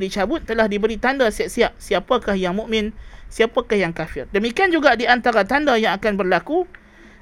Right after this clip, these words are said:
apabila dibezakan orang mukmin dengan orang kafir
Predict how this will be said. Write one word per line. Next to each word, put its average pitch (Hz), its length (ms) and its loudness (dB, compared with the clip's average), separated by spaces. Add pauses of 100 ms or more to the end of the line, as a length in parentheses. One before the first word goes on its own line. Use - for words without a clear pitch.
apabila 233 400 4
dibezakan 220 800 4
orang 208 240 2
mukmin 262 240 0
dengan 196 240 0
orang 185 240 0
kafir 247 400 2